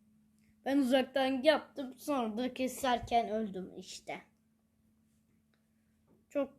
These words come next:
Mortins'i oynamak çok zor. Çok zor. <laughs> Arkadaşlar Mortins'i oynamak çok zor.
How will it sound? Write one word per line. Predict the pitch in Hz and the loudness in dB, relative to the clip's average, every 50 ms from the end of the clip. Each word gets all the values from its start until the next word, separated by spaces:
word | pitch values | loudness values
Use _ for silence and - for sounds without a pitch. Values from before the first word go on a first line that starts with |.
| - 254 247 240 247 294 - _ _ _ _ _ _ _ _ - | -10 -10 -10 -10 -10 -14 -18 _ _ _ _ _ _ _ _ -2
Mortins'i | 247 269 285 285 269 277 - - 294 294 269 - - - 302 | 0 2 2 2 2 -2 -4 -2 0 0 0 0 -2 -2 0
oynamak | 285 277 277 277 262 269 277 277 269 269 - - | 2 2 4 2 2 2 2 2 0 0 -4 -6
çok | - 302 294 294 - | -4 -4 -4 -4 -4
zor. | - - 226 220 226 233 269 285 - _ _ _ _ - _ _ _ _ _ _ _ _ _ _ | -12 -6 -2 -2 -2 -2 -4 -10 -20 _ _ _ _ -20 _ _ _ _ _ _ _ _ _ _
Çok | - - 240 233 - | -8 -6 -6 -6 -8
zor. | - - 226 220 214 | -12 -8 -6 -6 -4
<laughs> | - 226 233 - - 214 - - - - - - - _ _ _ _ _ _ _ _ _ _ _ - | -6 -8 -10 -10 -14 -16 -16 -16 -20 -20 -20 -20 -20 _ _ _ _ _ _ _ _ _ _ _ -8
Arkadaşlar | 208 220 208 220 208 202 202 - - 196 190 | -8 -6 -2 -2 -4 -4 -4 -8 -10 -10 -8
Mortins'i | 196 202 208 220 214 - 202 202 202 - - | -6 -6 -6 -6 -8 -10 -14 -14 -14 -10 -10
oynamak | 202 202 202 196 196 202 - - | -8 -8 -6 -8 -8 -10 -12 -12
çok | 208 202 208 - | -12 -12 -12 -14
zor. | - - - | -16 -14 -14